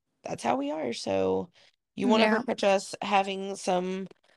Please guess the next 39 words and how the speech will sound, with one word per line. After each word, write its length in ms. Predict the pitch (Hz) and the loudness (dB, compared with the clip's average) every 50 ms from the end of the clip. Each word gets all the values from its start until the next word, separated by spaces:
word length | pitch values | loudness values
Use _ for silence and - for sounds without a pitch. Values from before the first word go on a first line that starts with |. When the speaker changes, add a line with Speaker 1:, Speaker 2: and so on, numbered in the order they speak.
| _ _ _ _ _ - | _ _ _ _ _ 4
Speaker 1:
fun 220 | 214 202 196 202 | 4 4 4 4
little 220 | 208 202 196 202 196 | 2 0 0 0 0
gimmick. 440 | 170 202 185 185 180 180 185 180 - - | 4 4 4 4 4 2 2 0 0 2
I 100 | 170 185 | 4 4
mean, 200 | 180 180 180 175 | 4 4 2 2
shoot, 320 | 170 - - 202 180 180 - | 0 2 4 4 4 6 8
I 140 | - 196 208 | 8 8 8
try 200 | 202 - 214 190 180 | 8 6 4 4 4
to 60 | 175 | 2
make 200 | 170 170 180 - | 0 -4 -4 -6
TikTok 380 | - 180 165 - - 165 170 - | -8 -8 -6 -2 -4 -4 -4 -2
videos, 400 | 175 170 165 170 170 175 165 160 | -6 -6 -2 -2 -2 -2 -2 -2
and 260 | 160 165 165 165 - - _ _ _ _ _ _ _ _ _ _ _ _ _ - | -4 -6 -8 -8 -12 -14 _ _ _ _ _ _ _ _ _ _ _ _ _ 0
as 200 | 170 170 170 170 - | 0 0 0 0 -2
you 100 | 175 170 | -4 -2
all 120 | 170 175 | -2 -4
see, 260 | 170 - - 131 139 | -4 -8 -10 -8 -8
it's 160 | 165 170 - | -10 -8 -2
not, 340 | - 196 190 196 - - - - - - - - - - - _ _ - | 0 2 2 2 0 -2 -8 -20 -20 -20 -20 -20 -20 -20 -20 _ _ -10
it's 120 | - - | -2 4
not 180 | 349 415 415 370 | 4 4 4 4
the 60 | - 349 | 0 2
best 280 | 453 427 330 - - - | 2 2 2 0 -2 -4
because 200 | 208 - 220 220 | -2 0 2 4
I'm 120 | 214 226 | 4 4
not 200 | 233 240 196 - | 4 2 2 4
good 140 | 220 269 262 | 2 2 2
at 100 | - - | 2 0
trying 280 | - 196 170 165 170 | 2 2 2 2 2
to 60 | 170 170 | -2 0
have 200 | 170 170 165 165 | 0 0 2 2
any 160 | 165 170 165 | 0 -2 -2
kind 260 | - - 165 170 170 | -2 -2 -4 -2 -2
of 80 | 165 160 | -4 -4
a 80 | 160 156 | -6 -8
thing 540 | - - - - 190 180 170 170 170 175 - - | -8 -2 4 6 6 6 6 4 2 0 2 2
on 140 | 170 175 | 2 2
social 320 | 170 170 160 160 - - - | 2 2 0 2 0 -2 -2
media. 360 | - - - - - - - | -4 -8 -14 -14 -8 -8 -4